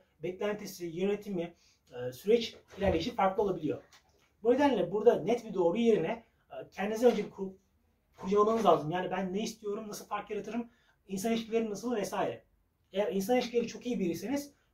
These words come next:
bence takımlar üzerinden ilerlemek çok daha güzel. Ve, e,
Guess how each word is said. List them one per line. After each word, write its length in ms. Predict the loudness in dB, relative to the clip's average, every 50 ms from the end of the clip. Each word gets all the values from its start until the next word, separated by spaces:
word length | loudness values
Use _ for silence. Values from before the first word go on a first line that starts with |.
| _ _ -4
bence 440 | -2 0 4 4 4 4 4 2 -6 _ _ _
takımlar 300 | -14 -8 -2 2 2 4
üzerinden 300 | 4 4 2 2 2 2
ilerlemek 300 | 2 2 2 0 0 0
çok 180 | -2 -2 0
daha 120 | 0 0 0
güzel. 340 | 2 2 2 2 2 0 -6 _ _ _ _ -4 -2
Ve, 60 | -2
e, 440 | -2 -2 -4 -12 _ _ _ -14